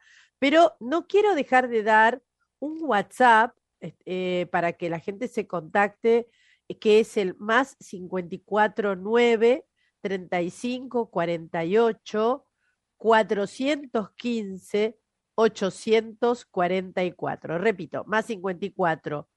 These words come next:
nueve, tres cinco cuatro ocho, código de área, cuarenta y uno, cincuenta y ocho, cuarenta y cuatro. Esos números para,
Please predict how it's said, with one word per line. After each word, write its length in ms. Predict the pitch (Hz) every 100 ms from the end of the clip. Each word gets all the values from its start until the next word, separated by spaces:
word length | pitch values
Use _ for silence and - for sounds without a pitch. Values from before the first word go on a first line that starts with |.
| _ _ -
nueve, 720 | 185 214 196 165 147 139 - _ _ _ _ _ _
tres 460 | 190 208 226 - _
cinco 720 | - - 233 226 226 233 214
cuatro 540 | - 185 180 208 226 240
ocho, 380 | 226 - 156 -
código 360 | 143 151 156
de 140 | 208 226
área, 480 | 190 160 147 139 - _ _
cuarenta 500 | - 254 254 226 208
y 100 | 175
uno, 340 | 147 139 151 -
cincuenta 640 | _ - 185 277 330 277 180
y 120 | 220
ocho, 440 | 262 - 311 - _
cuarenta 420 | 190 185 202 180
y 80 | 170
cuatro. 460 | - 139 135 147 -
Esos 240 | 185 196
números 320 | 175 185 208 202
para, 380 | 160 151 143